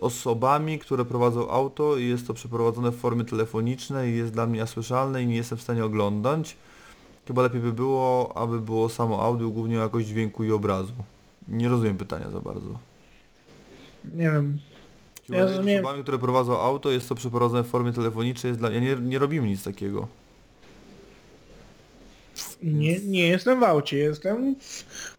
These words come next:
Speaker 2: pokoju.
Speaker 1: Tak jest, więc tutaj to chyba nie do nas.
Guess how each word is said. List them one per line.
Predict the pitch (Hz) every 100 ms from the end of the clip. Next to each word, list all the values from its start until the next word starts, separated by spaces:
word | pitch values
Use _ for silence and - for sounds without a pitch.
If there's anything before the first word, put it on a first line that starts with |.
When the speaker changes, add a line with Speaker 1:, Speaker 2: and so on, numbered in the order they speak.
| -
Speaker 2:
pokoju. | 330 202 156 127 - - - - -
Speaker 1:
Tak | 113 110
jest, | 101
więc | 98 104 113
tutaj | 120 123 120
to | 123
chyba | 123 120
nie | 123 127
do | 95
nas. | - -